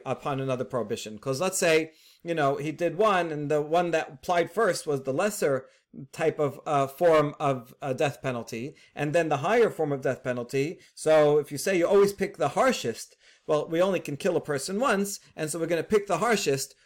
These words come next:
whichever, no matter what order it falls in. So that t-, opinion would say, would say,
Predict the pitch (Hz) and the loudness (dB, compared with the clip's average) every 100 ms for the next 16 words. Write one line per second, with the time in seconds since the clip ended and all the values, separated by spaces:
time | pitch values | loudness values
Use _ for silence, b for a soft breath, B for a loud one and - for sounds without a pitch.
0 | _ 151 147 190 185 170 165 170 170 170 | _ 0 2 2 4 4 4 0 0 4
1 | 165 160 180 190 190 185 160 143 190 240 | 4 4 2 2 4 6 4 4 2 2
2 | 202 104 92 _ b b - 143 143 196 | 0 -2 -10 _ b b -2 0 2 0
3 | - - 151 135 - 147 143 151 147 139 | -2 -8 -8 -8 -8 -14 -8 -4 -2 -2
4 | 135 131 - 127 127 139 - b b - | 0 0 0 2 2 -2 -8 b b -4
5 | 135 139 151 135 131 135 | -2 0 2 4 4 2